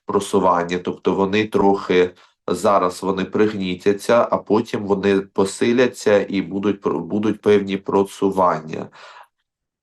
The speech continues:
Але суттєво це не вплине на, е, ситуацію в країні, не,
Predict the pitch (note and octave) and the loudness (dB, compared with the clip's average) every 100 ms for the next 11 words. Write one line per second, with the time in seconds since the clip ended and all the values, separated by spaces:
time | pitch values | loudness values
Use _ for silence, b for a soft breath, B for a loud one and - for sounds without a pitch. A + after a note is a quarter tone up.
0 | _ _ G2 G#2+ A2 - A2 G#2 - B2 | _ _ 2 4 4 2 -2 -2 2 4
1 | A2 G#2+ - G#2+ G#2 A2 - - G#2 G2+ | 4 2 2 0 2 -2 -4 -2 2 2
2 | F2+ F2+ F2+ F#2 F#2 F2+ F2 - - E2 | 0 -2 -2 -2 2 2 2 -2 -6 -4
3 | E2+ - F2+ - G2 A2 - - F#2 F2 | -4 -4 -6 0 2 2 -2 -2 -2 -2
4 | - F#2 E2+ E2+ F2 G2+ A#2 A2+ | 0 0 2 -2 -4 -6 -4 -4